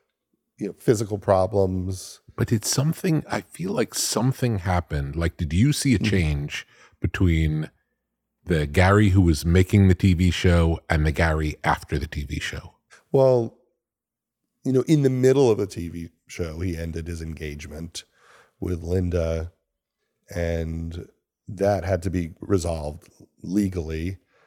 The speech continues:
Speaker 1: because he, you know, he fired her, uh, after they broke up.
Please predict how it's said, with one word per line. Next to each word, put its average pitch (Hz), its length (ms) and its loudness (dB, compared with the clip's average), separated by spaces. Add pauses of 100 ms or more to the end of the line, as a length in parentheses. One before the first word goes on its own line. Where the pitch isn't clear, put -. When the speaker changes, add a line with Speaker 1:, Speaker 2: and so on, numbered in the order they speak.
(180)
Speaker 1:
because 78 600 -8 (140)
he, 78 560 -8 (1000)
you 92 100 -6
know, 76 100 -4
he 82 140 -12 (120)
fired 110 440 0
her, 82 400 -8 (1080)
uh, 90 220 -2 (100)
after 85 260 -4
they 85 120 -4
broke 98 260 0
up. 156 240 2